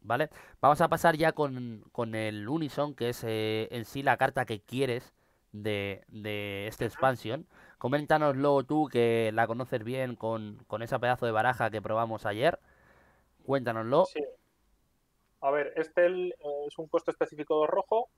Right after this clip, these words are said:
Speaker 2: lo puedes jugar ya en turno dos. Y que cuando la, la el poder de un líder, eh, se disminuye por una skill, gana más diez mil, ¿vale?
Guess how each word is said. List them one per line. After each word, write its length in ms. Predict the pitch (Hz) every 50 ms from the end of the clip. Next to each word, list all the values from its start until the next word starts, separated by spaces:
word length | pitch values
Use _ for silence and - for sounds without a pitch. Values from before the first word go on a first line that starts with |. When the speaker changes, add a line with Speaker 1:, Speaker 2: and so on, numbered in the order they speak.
| _ _ _ -
Speaker 2:
lo 100 | 110 110
puedes 200 | - 123 120 -
jugar 160 | - 120 120
ya 60 | 123 113
en 80 | 120
turno 220 | - 123 127 131 143
dos. 280 | 170 190 190 - _ _ _ _ _ _ _ _ _ _ _ _ _ _ _ _ _ _ _ _ _ _ _ _ _ _ _ -
Y 440 | 160 165 170 175 180 180 180 175
que 280 | - _ - 147 135 135
cuando 720 | - 131 123 123 123 120 120 117 117 117 117 117 117 117 113 113 -
la, 320 | 113 113 113 113 113 110 110 _ _ _ _ _ _ _ _ _ _ _ _ _
la 380 | 113 113 110 110 113 110 101 - - - _ _ -
el 80 | 117
poder 280 | - 120 117 123 131 139
de 60 | 143
un 140 | 143 143 143 139
líder, 240 | 156 151 139 120
eh, 200 | 117 117 117 117 113
se 160 | - - 113
disminuye 440 | 113 110 110 113 110 117 127 131 135
por 120 | - 135 135
una 140 | 147 156
skill, 360 | 156 - - 208 208 220 247 - _ _ _ _ _ _ _ _ _ _ _ -
gana 240 | 123 131 131 139 135
más 140 | 135 123 113
diez 160 | 107 98 - _
mil, 180 | - 110 - _ _ _ _ _ _ _ _ _ _ _ _
¿vale? 260 | - 101 104 135 -